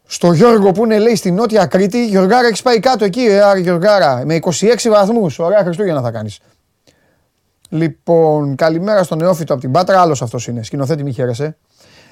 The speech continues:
Λοιπόν, καλημέρα στον φίλο μου στο Ήλιον. Καλημέρα στη Θεσσαλονίκη. Ο Φάνης λέει, «Στουτγκάρδη μείον οκτώ». Α, αυτός θα κάνει και Χριστούγεννα.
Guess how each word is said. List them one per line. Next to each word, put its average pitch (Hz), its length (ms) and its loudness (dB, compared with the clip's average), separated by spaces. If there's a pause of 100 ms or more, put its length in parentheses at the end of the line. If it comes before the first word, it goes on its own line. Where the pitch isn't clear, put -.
Λοιπόν, 156 420 -2
καλημέρα 175 540 0
στον 139 520 -2
φίλο 160 240 -4
μου 143 120 -6
στο 131 160 -4
Ήλιον. 220 680 -2 (180)
Καλημέρα 156 400 -2
στη 156 80 -6
Θεσσαλονίκη. 175 800 -4 (760)
Ο 131 580 -6
Φάνης 180 440 -2
λέει, 208 320 -2
«Στουτγκάρδη 175 580 -2
μείον 196 280 -2
οκτώ». 165 440 -2 (120)
Α, 170 340 -2
αυτός 190 220 -8
θα 226 80 0
κάνει 214 180 -2
και 208 100 -4
Χριστούγεννα. 180 500 -6